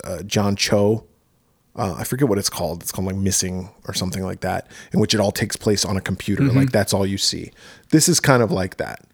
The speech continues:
Speaker 1: Uh, it all takes place through, uh, a, not a Zoom call, like a
Speaker 2: S-,
Speaker 1: FaceTime.
Speaker 2: uh, Skype, I think.
Speaker 1: Skype, yeah,
Speaker 2: Yeah.
Speaker 1: Skype. It's what the boomers are using these days.
Speaker 2: <laughs>
Speaker 1: No, but it all takes place on Skype,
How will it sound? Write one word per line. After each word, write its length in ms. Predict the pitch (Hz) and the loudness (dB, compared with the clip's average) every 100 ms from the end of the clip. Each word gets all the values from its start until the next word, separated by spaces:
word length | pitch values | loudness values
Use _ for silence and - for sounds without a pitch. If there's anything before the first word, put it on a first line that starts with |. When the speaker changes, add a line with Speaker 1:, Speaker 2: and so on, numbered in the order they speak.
| _ _ _ | _ _ _
Speaker 1:
Uh, 220 | - 98 90 | -6 -6 -2
it 100 | 117 | 4
all 80 | 139 | 4
takes 220 | 156 143 | 6 2
place 300 | - 131 113 | 4 4 4
through, 300 | - 117 110 | 2 2 2
uh, 400 | - 104 98 95 92 _ | -2 -6 -4 -6 -8 _
a, 180 | - 101 - | -8 -8 -4
not 220 | 113 117 | 0 2
a 40 | 95 | 2
Zoom 260 | 98 95 | 0 -2
call, 240 | - 95 92 | 0 0 2
like 160 | 104 | 0
a 40 | - | 4
Speaker 2:
S-, 200 | 143 - | 4 4
Speaker 1:
FaceTime. 140 | 113 | 4
Speaker 2:
uh, 100 | 160 151 | 4 4
Skype, 420 | - 147 131 - - | 2 2 0 -2 -6
I 120 | 139 | -2
think. 180 | 123 120 | 0 2
Speaker 1:
Skype, 160 | 104 95 | 0 0
yeah, 240 | 117 104 92 | -2 -2 -2
Speaker 2:
Yeah. 60 | |
Speaker 1:
Skype. 340 | 101 - 104 95 - - _ _ _ | -2 2 2 0 -10 -20 _ _ _
It's 100 | - | 0
what 100 | 143 | 2
the 80 | 110 | 2
boomers 420 | 123 104 95 90 | 2 0 0 -2
are 60 | 98 | -4
using 300 | 98 98 98 | -4 -4 -4
these 180 | 98 | -2
days. 260 | 131 - 147 190 180 - 151 - | -2 0 2 4 2 2 2 0
Speaker 2:
<laughs> 160 | 127 - | -10 -6
Speaker 1:
No, 140 | - | -4
but 120 | 98 139 | 2 4
it 60 | |
all 100 | 165 | 6
takes 220 | 170 175 | 4 2
place 220 | - 151 131 | 4 4 4
on 100 | 113 | 2
Skype, 400 | - - 104 | 2 0 -2